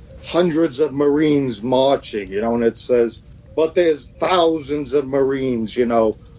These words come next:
waiting to join the fight," you know, something like that. And they showed this movie in the forties during the war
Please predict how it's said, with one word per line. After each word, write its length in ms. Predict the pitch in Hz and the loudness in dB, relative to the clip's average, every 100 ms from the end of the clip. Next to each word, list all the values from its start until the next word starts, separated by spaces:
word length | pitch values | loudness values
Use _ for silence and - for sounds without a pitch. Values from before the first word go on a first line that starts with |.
| - | -12
waiting 540 | 110 147 151 139 131 113 | -2 2 2 2 -2 -2
to 160 | 131 | -6
join 440 | 107 135 139 131 117 | 0 2 2 2 0
the 120 | 117 | -2
fight," 340 | - 120 113 165 | 0 2 2 0
you 100 | 160 | 0
know, 80 | |
something 440 | 139 175 156 147 135 | 0 0 0 0 0
like 280 | 123 117 - | 0 0 0
that. 280 | 117 107 - - - - - | 0 -2 -8 -20 -20 -6 0
And 200 | 135 131 | 2 2
they 100 | 127 | 0
showed 440 | - 180 208 175 | 0 0 0 0
this 240 | 170 - | -2 -2
movie 500 | 139 151 151 123 131 | 0 2 2 2 2
in 100 | 127 | 2
the 80 | 113 | -2
forties 760 | 107 147 131 127 104 101 110 - | -4 0 2 2 0 -4 -6 -2
during 340 | 127 123 117 | 0 2 2
the 80 | 107 | 0
war 500 | 113 113 104 104 | 2 2 2 -2